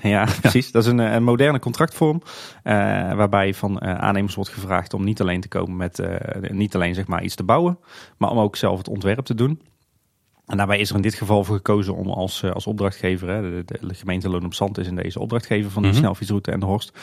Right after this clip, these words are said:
Speaker 1: om daar wel een referentieontwerp bij te doen, eh, waarmee je eigenlijk zegt van: "Nou, aannemer, je hebt de vrijheid om een ontwerp te maken, maar het moet ongeveer wel dit worden."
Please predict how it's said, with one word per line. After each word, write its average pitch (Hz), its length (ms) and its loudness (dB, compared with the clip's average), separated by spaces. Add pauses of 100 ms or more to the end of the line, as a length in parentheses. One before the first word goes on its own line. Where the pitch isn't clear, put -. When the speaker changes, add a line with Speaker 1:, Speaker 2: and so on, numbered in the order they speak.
(280)
Speaker 1:
om 110 100 2
daar 107 80 6
wel 110 140 6
een 104 60 2
referentieontwerp 101 960 0
bij 90 240 0
te 90 100 -6
doen, 113 300 0
eh, - 100 -6 (100)
waarmee 98 440 0
je 95 60 2
eigenlijk 95 280 -2
zegt - 180 -4
van: 98 120 -2
"Nou, 85 220 -2 (580)
aannemer, 98 580 0
je - 80 -4
hebt 104 380 -2
de 104 100 0
vrijheid 98 540 0
om 98 220 -4
een 92 140 -4
ontwerp 107 340 0
te 131 100 -2
maken, 117 340 2
maar 110 100 4
het 98 100 0
moet 107 120 0
ongeveer 101 380 2
wel 110 140 4
dit 113 160 2
worden." 90 320 -2